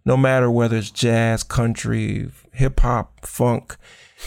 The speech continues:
Um, if you're trying to get to that level, which we all are, we wanna make good money, we wanna be in the business, you're gonna need these things at some point. Now, like he said, you may not need them immediately, like the logo.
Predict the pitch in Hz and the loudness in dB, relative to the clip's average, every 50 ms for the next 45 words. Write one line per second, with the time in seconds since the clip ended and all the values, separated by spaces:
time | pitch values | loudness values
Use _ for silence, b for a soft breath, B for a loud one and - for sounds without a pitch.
0 | B B - - 110 110 110 113 117 117 - - 120 117 - - 135 135 131 127 | B B -2 0 0 2 2 2 0 0 0 -2 -2 -2 0 0 2 2 2 2
1 | 127 120 120 - 107 101 113 127 127 131 123 - - _ - - 120 110 113 117 | 2 0 -2 -4 -6 -6 -4 -2 0 0 0 -2 -4 _ -4 -2 -2 0 2 0
2 | 120 120 113 - 117 117 120 120 117 104 110 113 120 127 131 139 - - 156 147 | 0 0 0 0 0 0 0 0 0 -2 -4 -4 -2 -2 -2 0 0 2 2 2
3 | 135 131 127 120 117 127 135 139 127 120 120 120 120 123 117 113 117 117 117 113 | 2 2 2 2 2 2 2 2 2 0 0 0 -2 -2 0 0 0 0 0 0
4 | 117 113 113 - - 131 123 120 117 117 113 117 120 120 131 147 156 156 123 110 | -2 -2 -4 -4 -2 -4 -2 0 0 0 0 0 0 0 0 -2 -2 -4 -4 -4
5 | 113 110 107 107 107 104 113 110 104 104 110 110 - 143 143 139 135 135 131 135 | -2 -4 -4 -4 -4 -4 -6 -6 -6 -6 -8 -4 -2 0 0 0 0 -2 -2 -2
6 | - - B B B B B B B B - 147 151 151 156 143 131 123 127 131 | -4 -8 B B B B B B B B -2 0 2 2 2 2 2 2 2 2
7 | 131 120 123 117 - 117 117 120 - - 113 - - - - 202 208 185 143 - | 2 0 -2 -2 -2 -2 -4 -2 0 -2 -2 0 -2 0 2 2 2 2 2 2
8 | 123 113 101 - - 120 123 123 120 120 127 123 - - 123 - - 143 135 123 | 0 0 -2 -4 -2 0 0 0 2 2 0 0 0 -2 -4 -2 0 0 0 0
9 | 123 127 156 185 190 170 165 143 - - 131 143 143 139 127 120 120 113 113 131 | 0 0 2 0 2 0 0 -2 -2 0 0 0 0 0 0 -2 -2 -2 -4 -8
10 | B B B B B _ - 123 120 117 120 131 147 160 151 131 113 - - 101 | B B B B B _ -4 -2 0 2 2 2 2 2 2 2 0 0 -2 -2
11 | 98 101 110 - 107 110 - - - 101 107 110 92 85 - - - - | -4 -6 -6 -4 -4 -4 -4 -4 -4 -2 -2 -2 -2 -2 -4 -6 -8 -8